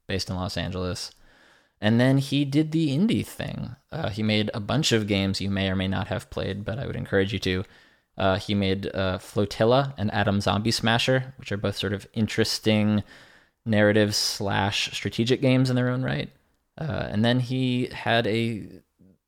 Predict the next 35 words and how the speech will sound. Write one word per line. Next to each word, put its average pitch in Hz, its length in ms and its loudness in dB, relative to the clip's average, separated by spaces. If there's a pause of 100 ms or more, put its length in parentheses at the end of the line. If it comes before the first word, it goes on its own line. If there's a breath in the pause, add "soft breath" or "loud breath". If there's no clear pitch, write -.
(160)
couple 143 300 4
of 139 60 6
games, 139 600 4
uh, 117 200 4
that 113 140 0
were 120 100 0
more 127 160 8
of - 180 -2 (160)
a 117 140 4
first-person 131 840 4
narrative 139 460 2
vein. 196 500 0
So - 160 -2
he 117 80 2
made 113 300 0
a 107 200 -2
very 110 160 0
short 107 220 0
game 107 160 -2
called 107 200 -2
Gravity 104 340 2
Bone 101 340 2 (540 soft breath)
and 104 120 2
a 101 60 2
follow-up 98 480 2
called 95 260 -2
Thirty 95 240 0
Flights 90 300 -2
of 95 100 -4
Loving, 92 400 0 (100)
which - 120 -10
are 95 40 0
both 90 200 -2
on 95 100 -2
Steam 95 440 -2